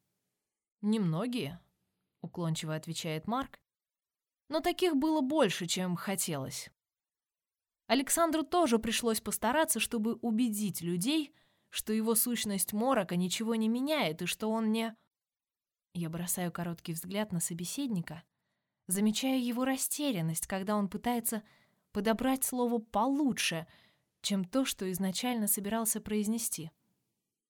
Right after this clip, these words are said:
Но тишина затягивается. Ладонью Марк нервно убирает влажные от пота волосы назад, когда слову всё же не удаётся найти замену.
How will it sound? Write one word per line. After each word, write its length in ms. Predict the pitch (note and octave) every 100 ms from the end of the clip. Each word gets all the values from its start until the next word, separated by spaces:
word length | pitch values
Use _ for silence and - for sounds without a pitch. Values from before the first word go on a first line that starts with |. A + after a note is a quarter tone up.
| _ _
Но 160 | E3+ E3
тишина 460 | E3 - E3+ E3
затягивается. 920 | E3 G#3+ C#4 C4+ E3+ D3 D3+ - A3 - _ _ _ _ _ _ _ _ _ _ _ -
Ладонью 580 | G#3 G#3+ D4 D#4 A3+
Марк 320 | G#3+ A#3 B3+ G#3+
нервно 480 | A#3 C#4 C4 A#3+
убирает 460 | A#3 A3 B3 A#3+ A3
влажные 540 | G3 A3 A#3+ G#3+ G#3
от 120 | G#3 -
пота 280 | A3+ A3
волосы 460 | G3 G#3+ A3 G3 G3+
назад, 460 | G3 G3+ B3+ D4 - _ _ _ _ _ _
когда 260 | A3+ A#3
слову 340 | C4 - D#4 D4+
всё 260 | - D4
же 240 | C#4+ C#4 C4+ _ _
не 160 | G#3+ A#3+
удаётся 580 | A#3+ C4 C4+ C#4 C4 A#3
найти 360 | A#3+ A#3+ - A#3
замену. 540 | B3+ B3+ F#3+ C#3+ D3+